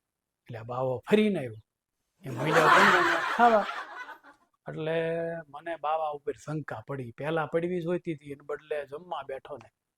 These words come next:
ઈ વખતે પડી. એટલે પછી તો હું ભાગ્યો, હો ભાઈ, એમ કંઈક બટક્યું ગળે ઉતરે. ઊભો થઈને ભાગ્યો એટલે કે, "લ્યા બાવો ભાગ્યો,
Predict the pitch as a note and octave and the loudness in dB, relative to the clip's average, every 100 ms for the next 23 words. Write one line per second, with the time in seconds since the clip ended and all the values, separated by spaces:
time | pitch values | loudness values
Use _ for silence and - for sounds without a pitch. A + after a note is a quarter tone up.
0 | _ G3 F#3+ C3+ - - A#2+ - D3+ C#3+ | _ 4 4 4 -2 -16 -18 -10 -6 -6
1 | G#2+ _ _ _ _ _ _ _ D#3+ E3 | -6 _ _ _ _ _ _ _ -6 -2
2 | D3+ C#3+ F3+ F3 D#3+ D3 D3+ B2 - E3 | -4 -2 -2 0 -2 -4 -8 -6 0 2
3 | D3 B2+ D3+ D3 B2 A2+ D3 D#3 C#3 D#3 | 0 -4 -8 -10 -18 -14 -12 -12 _ -10
4 | D3 _ D#3 D#3+ D#3 D3 C3 D3+ C#3 C3 | -10 _ -4 -4 -6 -10 -4 -4 -4 -8
5 | D3 E3+ G3+ _ _ _ _ _ _ _ | -6 -6 -6 _ _ _ _ _ _ _
6 | E3 D#3+ F#3+ F#3+ E3+ C3+ B2+ E3+ A3 A#3+ | -2 4 4 4 -2 -2 -2 0 2 2
7 | D3+ C#3+ D#3+ D#3 - D#3+ E3+ E3 E3+ F3+ | 2 -2 -6 -8 -4 -2 0 2 2 2
8 | F#3 F3+ F3 F#3 E3 B2 | 0 0 0 0 -2 -10